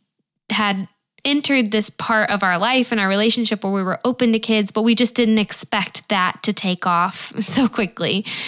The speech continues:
So the pregnancy itself was unexpected a bit. Um,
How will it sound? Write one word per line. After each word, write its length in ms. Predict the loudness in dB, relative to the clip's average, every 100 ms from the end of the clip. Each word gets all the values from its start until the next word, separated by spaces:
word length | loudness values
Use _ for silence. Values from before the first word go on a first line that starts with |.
| -10
So 540 | -4 0 2 2 0 0
the 160 | -2
pregnancy 640 | 0 2 2 2 2 2 2
itself 680 | 0 -2 -2 0 0 -2 -4
was 240 | 0 2 2
unexpected 840 | 0 -2 -4 -6 -6 -4 -4 -2
a 80 | -4
bit. 380 | -2 -2 -2 -6 _ -8
Um, 580 | -2 0 0 0 -2 -4